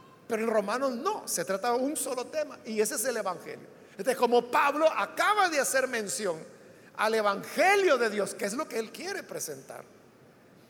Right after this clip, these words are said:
entonces inmediatamente en el versículo dos añade, hablando de ese evangelio, que por medio de sus profetas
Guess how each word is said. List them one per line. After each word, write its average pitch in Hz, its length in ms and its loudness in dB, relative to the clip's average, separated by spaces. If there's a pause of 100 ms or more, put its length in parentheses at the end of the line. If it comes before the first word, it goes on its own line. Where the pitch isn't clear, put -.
entonces 262 380 2
inmediatamente 277 1040 4
en 214 80 2
el 202 100 2
versículo 247 580 0
dos 277 320 2 (600)
añade, 233 600 2 (140)
hablando 233 520 2
de 220 120 4
ese 247 140 2
evangelio, 190 560 -2 (1200)
que 277 140 4
por 262 320 6
medio 359 500 6
de 247 120 6
sus - 260 4
profetas 262 960 0